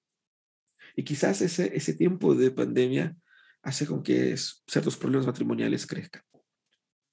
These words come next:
Hay esperanza en el Señor. También cuentas con una comunidad de fe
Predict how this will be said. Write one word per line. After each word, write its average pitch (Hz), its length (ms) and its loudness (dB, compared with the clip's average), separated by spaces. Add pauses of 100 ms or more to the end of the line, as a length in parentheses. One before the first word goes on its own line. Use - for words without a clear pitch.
(840)
Hay 147 160 6
esperanza 165 720 0 (200)
en - 180 -6
el 135 120 -4
Señor. - 380 -6 (3250)
También 139 460 2 (1300)
cuentas 131 340 2
con 127 180 0
una 127 220 -2
comunidad 120 500 0
de 127 100 2
fe - 340 -8